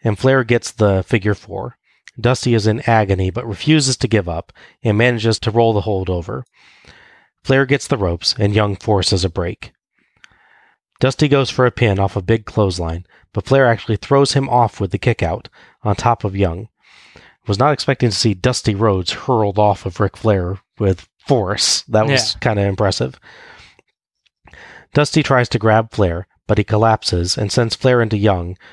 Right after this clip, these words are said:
Speaker 1: to knock him out of the ring. Dusty gets the figure four, but there's no ref,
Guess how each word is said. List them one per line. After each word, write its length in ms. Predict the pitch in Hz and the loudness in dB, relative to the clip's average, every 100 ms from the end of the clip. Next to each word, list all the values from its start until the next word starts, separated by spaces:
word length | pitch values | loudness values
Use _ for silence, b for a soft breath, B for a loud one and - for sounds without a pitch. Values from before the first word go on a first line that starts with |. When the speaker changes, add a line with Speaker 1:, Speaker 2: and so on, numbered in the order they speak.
| B | B
Speaker 1:
to 80 | - | -4
knock 240 | 107 98 | -2 0
him 100 | 107 | 0
out 140 | 98 92 | 0 0
of 60 | 92 | -2
the 80 | |
ring. 320 | 90 90 120 - _ B B B B B B B B _ - | -4 -4 -6 -12 _ B B B B B B B B _ 0
Dusty 260 | 127 - | 0 2
gets 200 | 120 127 | 2 0
the 100 | - | 0
figure 300 | 117 131 131 123 | 0 2 2 0
four, 340 | 98 87 98 - | -2 -2 -2 -2
but 100 | 104 | 0
there's 180 | 101 | 0
no 200 | 98 104 | 2 2
ref, 420 | 98 87 85 - | 2 -2 -4 -10